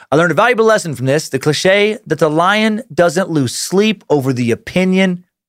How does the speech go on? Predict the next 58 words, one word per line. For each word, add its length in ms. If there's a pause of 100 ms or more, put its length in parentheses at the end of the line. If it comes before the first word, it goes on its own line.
of 160
sheep. 440 (500)
Fucking 280
love 260
that 180
message. 400
Hail 280
Nimrod. 500 (840)
Uh, 220
I 80
learned 180
how 80
to 60
stand 220
up 80
for 80
myself. 360
I 40
learned 180
how 120
to 80
not 280
take 180
myself 340
too 140
seriously. 540
And 100
most 200
importantly, 500
I 40
learned 240
to 60
love 240
myself 440
regardless 360
of 60
my 100
flaws. 460 (600)
By 80
the 80
time 260
I 80
enlisted 280
in 40
the 60
Marine 320
Corps, 240
I 60
was 140
unfazed 600
by 100
the 140
insults 340
that 80
were 100
bound 340
to 60
come. 360